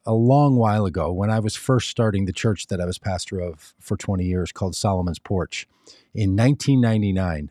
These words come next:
I met Mary Ann Budde. She was a pastor of a church just up the hill, an Episcopal church. And she was the most kind, the most welcoming to me, a young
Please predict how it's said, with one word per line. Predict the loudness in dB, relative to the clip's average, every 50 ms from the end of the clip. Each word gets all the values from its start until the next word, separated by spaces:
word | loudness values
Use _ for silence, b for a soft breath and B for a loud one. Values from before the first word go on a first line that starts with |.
| _ -6
I | -4 -2
met | 0 0 0 0
Mary | 0 0 0 0 0 0
Ann | 0 -2 -2 0
Budde. | 0 0 -2 -2 -4
She | -6 -4 0 2 2 2
was | 4 2 2 0 0 -2 -4 -6 -10 -12 -14 _ _ _ _ _ _ _ _
a | -10 -8
pastor | -4 -2 0 0 0 0 0 0 0
of | 0 -2
a | -4
church | -4 -2 0 0 -2 -2 -6 -6
just | -2 0 0 0 0 -2
up | -2 -2 -2
the | -2
hill, | -2 0 0 0 0
an | -2 -2
Episcopal | -2 -2 -4 -4 -4 -6 -6 -6 -6
church. | -6 -6 -8 -10 -10 -12 -14 -20 -20 _ _ _ _ _ _ _ _ _ _ _ _ _ _ -2
And | 0 2 2 2 2 0 -2 -4 _ _ _ _
she | -12 -6 0 2 2
was | 2 4 2 2 0 0 -6 -8
the | -8 -4 2 4 6 6 6
most | 6 6 4 2 0 -4
kind, | -6 -6 -6 -4 -6 -6 -8 -8 -10 -12 _ _ _ _ _ _ _ _ _ _
the | 0 4 6 6 6
most | 8 6 4 4 2 2
welcoming | 2 2 2 2 0 -2 -2 -2 -2
to | 0 2
me, | 4 4 4 4
a | 2 2
young | 0 2 4 4 4 4 4 2 0 -2 -4